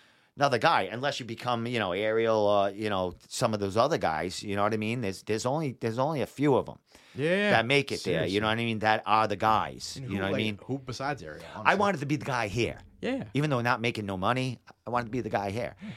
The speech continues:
Speaker 1: And I, you know, I'm kind of, you know, what we've established over the years, I'm kind of that, that guy that's known
Speaker 2: For sure.
Speaker 1: on both sides. Ah, he's a douchebag, and,
Speaker 2: Oh.
Speaker 1: oh, that guy's a cool guy. You know what I mean?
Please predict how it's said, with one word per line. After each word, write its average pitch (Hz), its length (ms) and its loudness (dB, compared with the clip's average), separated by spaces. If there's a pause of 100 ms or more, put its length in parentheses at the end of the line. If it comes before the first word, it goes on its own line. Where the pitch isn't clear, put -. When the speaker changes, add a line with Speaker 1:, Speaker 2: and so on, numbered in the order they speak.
(260)
Speaker 1:
And 131 160 6
I, 123 60 6
you 165 160 2
know, 127 100 6
I'm 113 160 4
kind 135 340 0
of, 135 300 -2 (500)
you 127 100 -12
know, 107 120 -2
what 120 220 -6
we've 113 240 -4
established 107 800 -6 (100)
over 104 200 -6
the 90 80 -10
years, 110 420 -4 (160)
I'm 110 100 -2
kind 123 300 -2
of 110 60 -2
that, 101 280 2 (380)
that 151 260 4
guy 110 240 0
that's 104 300 -6
known 110 480 0 (420)
Speaker 2:
For - 160 -20
sure. - 240 -16
Speaker 1:
on 170 160 4
both 151 220 2
sides. 127 540 2
Ah, 127 220 2
he's 143 240 -10
a 127 40 -12
douchebag, 147 640 0
and, 190 200 -2
Speaker 2:
Oh. 175 180 6
Speaker 1:
oh, - 40 6
that 151 180 4
guy's 156 240 4
a 139 40 0
cool 170 240 2
guy. 101 340 4
You 110 120 -4
know 123 80 2
what 131 160 6
I 131 40 2
mean? 143 320 2